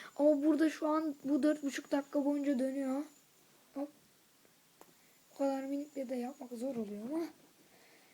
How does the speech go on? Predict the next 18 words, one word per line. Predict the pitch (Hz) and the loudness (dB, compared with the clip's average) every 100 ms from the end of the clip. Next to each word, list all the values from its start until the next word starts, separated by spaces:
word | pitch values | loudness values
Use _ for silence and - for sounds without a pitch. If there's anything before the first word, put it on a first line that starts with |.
| _ _ | _ _
bir | - | -16
kere | - 254 233 | -6 -4 -2
deneyeyim | 254 262 247 | -2 -4 -8
sizin | 233 220 220 | -10 -8 -8
için. | 220 - 202 - _ _ _ _ _ - | -10 -18 -20 -20 _ _ _ _ _ -10
Denedim | 226 226 240 | -8 -8 -8
aslında | 220 - 226 208 | -10 -12 -14 -10
ama. | 226 277 269 - _ - - - - _ _ _ _ _ _ _ _ - - _ _ _ _ _ _ _ _ _ _ _ _ | -10 -10 -12 -16 _ -20 -20 -20 -20 _ _ _ _ _ _ _ _ -20 -20 _ _ _ _ _ _ _ _ _ _ _ _
Hop, | - 277 - | -10 -8 -4
bunun | 277 285 | -2 0
başka | 277 - 311 | 0 4 4
renkleri | 285 294 311 311 | 4 0 -2 0
de | 302 254 | 2 0
vardı | 240 240 302 | -2 -2 -2
ama | 294 285 | -2 -2
ben | 277 | -2
bunu | 277 277 277 | -4 -6 -6
sevdim. | 262 226 208 | -4 -6 -6